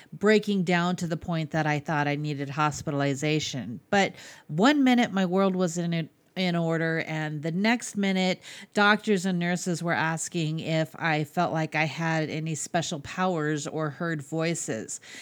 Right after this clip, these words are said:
Now, I'm not joking. These are the questions that the intake people were asking me, and I was thinking, "Special powers or hear voices? What is wrong with you?" I didn't know what I was signing up for when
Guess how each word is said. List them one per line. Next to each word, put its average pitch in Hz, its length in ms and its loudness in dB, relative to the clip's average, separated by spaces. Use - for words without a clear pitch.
Now, 165 440 -2
I'm 202 240 0
not 208 240 4
joking. 143 600 -2
These 165 260 0
are 180 60 -4
the 175 100 0
questions 165 720 -2
that 147 420 -2
the 170 80 -6
intake 202 600 -2
people 151 420 -2
were 151 140 -2
asking 165 600 0
me, 139 300 -6
and 170 180 -4
I 170 140 0
was 175 220 -2
thinking, 170 640 -4
"Special 214 580 0
powers 185 640 0
or 175 100 -2
hear 165 320 0
voices? 156 640 0
What 175 200 0
is 185 220 2
wrong 135 560 0
with 139 260 0
you?" 127 320 -4
I 262 120 6
didn't 311 200 4
know 285 120 6
what 269 120 4
I 262 60 4
was 247 160 0
signing 233 340 4
up 220 160 2
for 175 240 -2
when 175 440 -2